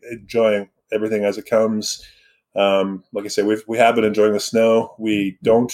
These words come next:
go out and drive really unless we have to, 'cause the roads out here are kinda crazy. But, uh, but yeah, it's just sort of continuing to evolve and learn and, uh, get this new rural lifestyle we have,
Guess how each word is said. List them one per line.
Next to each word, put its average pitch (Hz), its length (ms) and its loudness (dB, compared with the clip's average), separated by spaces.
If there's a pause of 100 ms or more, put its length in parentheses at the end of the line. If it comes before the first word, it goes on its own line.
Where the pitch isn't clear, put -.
(100)
go 98 260 2
out 92 80 -6
and 95 100 -12
drive 95 380 2
really 95 220 -2
unless 95 260 -6
we 95 80 -4
have 101 280 0
to, 98 160 -4
'cause 98 180 -6
the 107 100 -2
roads 104 180 2
out 101 100 -2
here 104 100 -2
are 98 40 -6
kinda 101 200 -4
crazy. 120 460 -2 (640)
But, 120 400 4
uh, 120 380 4
but 127 120 -2
yeah, 160 240 4
it's 107 220 0
just - 200 -6
sort 135 160 2
of 123 180 -4 (220)
continuing 139 680 -2
to 127 380 -4
evolve 113 420 2
and 104 120 -2
learn 117 280 0
and, 113 380 -2
uh, 107 240 2 (300)
get 123 120 -8
this 107 160 -12
new 107 520 -2
rural 101 760 0 (240)
lifestyle 107 640 0
we 101 100 0
have, 101 340 0